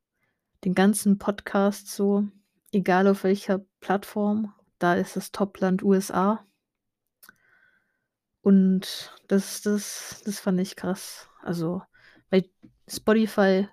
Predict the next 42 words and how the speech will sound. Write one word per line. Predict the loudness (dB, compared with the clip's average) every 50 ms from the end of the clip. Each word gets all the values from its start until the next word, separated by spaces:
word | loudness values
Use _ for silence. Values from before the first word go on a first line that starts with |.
| -12 -4
Türkei | -2 -2 -2 0 -2 0 0 2 0 0 -2 -4 -10 _ _ _ _ _ _ _ _ _ _ _ _ _ _ _ _ _
und | 0 0 2
sonst | 2 2 2 2 0
insgesamt | 0 0 0 0 0 -2 -4 -4 -2 -2 -2 -2 -4 -6
ist | -10 -12 -12 -10 -6 -4
die | -2
U | 0 0 -2
S | -2 -2 -2
A | 0 0 0
natürlich | 0 -2 -2 -4 -4 -4 -4 -4 -6 -4
ganz | -2 0 2 2 2 2 0
oben, | 0 2 2 2 2 2 2 2 2 0 -4 _ _ _
was | -16 -12 -4
ich |
natürlich | -4 -2 -2 2 2 2
auch | 2 2 0 -2
sehr | 0 0 0 0 0 0
cool | 2 2 2 2
finde. | 2 2 4 4 4 4 2 0 -2 -4 _ _ _ _ _ _ _ _ _ _ _ _ _ _ _ -20 -20 _ _ _ _ _ _ _ _ _ _ _ _
Und | -4 0 2 2 2 2 2 0 -2 -6 -12 -14 -12 -4
ja, | 0 0 2 2 0 -2 -6 -10 -18 -20 _ _ _ _ _ _ _ _ -20 _ _ -4
was | -2 0 0
ich | -2 0 2
auch | 2 2 2 2 -2 -8
krass | -6 -6 -6 -6 -6 -12
finde | -4 -2 0 0 2 2 2 2
so, | 2 0 0 0 -2 -4 -8 -10 -10
ich | -10 -6 0
dachte | 0 0 0 0 -2 -2 2
eher | 4 4 4 4 4 4
nur | 4 4 4 4 2
so, | 2 0 -2 -2 -2 -2 -4 -6 -10 _ -20 _ _ _
dass | -14 -6
meistens | -4 -4 -4 -4 -4 -6 -4 0
nur | 2 0 0
so | 0 -2
vielleicht | -4 -4 -4 -6 -6
so | -8 -8 -8
Spotify | -8 -2 0 2 2 4 2 2 0 0 0 0 2 2 0 0
so | -2 -4 -4 -2
Hörer | 0 -2 0 0 0 -2
sind. | -2 -2 -2 0 2 2 0 0 -4 -10